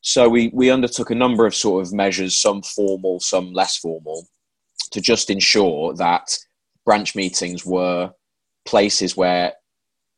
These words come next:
outsourced cleaners could come and station staff could come and people from kind of different parts of the job could come. And, um,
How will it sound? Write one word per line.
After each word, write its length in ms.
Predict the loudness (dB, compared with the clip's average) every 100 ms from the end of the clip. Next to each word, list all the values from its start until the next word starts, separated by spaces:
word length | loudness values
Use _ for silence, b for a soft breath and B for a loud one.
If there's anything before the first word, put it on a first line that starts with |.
| _ _ _ _ _ 2
outsourced 460 | 2 4 0 -4 -4
cleaners 420 | -4 -4 -4 -4
could 200 | -6 -6
come 320 | -4 -4 -4
and 140 | -6 -4
station 420 | 0 0 0 -4
staff 280 | -4 -4 -6
could 140 | -10
come 420 | -4 -4 -4 -6 -8
and 300 | -8 -8 -8 -10 b b _
people 220 | -6 -6
from 220 | -4 -6 -6
kind 160 | -6
of 60 | -2
different 260 | -4 -2
parts 240 | -2 -2 -2
of 60 |
the 60 | -6
job 360 | -2 -2 -4 -8
could 160 | -16
come. 280 | -8 -6 -4 -6
And, 240 | -6 -6 -12 _ _ _ _ _ _ _ _ _ _ _ _
um, 380 | -2 0 0 -6